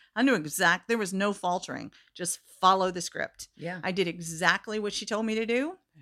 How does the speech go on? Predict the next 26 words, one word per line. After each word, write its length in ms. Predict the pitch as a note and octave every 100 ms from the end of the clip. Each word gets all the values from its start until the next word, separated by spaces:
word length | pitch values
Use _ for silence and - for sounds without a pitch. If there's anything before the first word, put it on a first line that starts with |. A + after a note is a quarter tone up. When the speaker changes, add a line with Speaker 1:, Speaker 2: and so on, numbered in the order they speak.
| C3+
Speaker 1:
At 60 |
a 40 | -
Speaker 2:
But 80 | -
Speaker 1:
certain 280 | E3 G#3 A#3
Speaker 2:
it, 60 |
Speaker 1:
point, 240 | A#3+ C#4+ C#4+
Speaker 2:
it 20 |
Speaker 1:
my 120 | C4
dick 260 | A3+ C4 -
turned 260 | C4+ C4+
into 220 | C#4 C4+
a 60 | C4+
thermometer. 640 | C4+ A#3+ B3+ D4+ F4 F#4 F#4+ _
We 140 | F#3+ F#3
were 100 | F3+
done. 400 | C4+ D#4+ E4+ F4 _ _ _ _ _
And 200 | - A3+
now 120 | G#3+ G#3
I'm 120 | G3+
here 140 | G3
to 80 | F#3
take 260 | E3+ D#3 E3
you 60 |
out 160 | D3 -
to 60 | -
dinner. 300 | - -